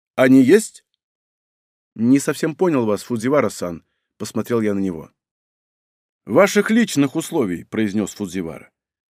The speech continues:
"С кем можно торговать, с кем нельзя, как именно?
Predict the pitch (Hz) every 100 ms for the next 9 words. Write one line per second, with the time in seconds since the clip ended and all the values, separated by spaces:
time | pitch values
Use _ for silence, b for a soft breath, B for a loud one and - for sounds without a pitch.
0 | _ - 214 165 151 135 135 120 104 95
1 | 90 82 - 180 123 87 87 104 92 143
2 | 160 - 107 107 92 90 71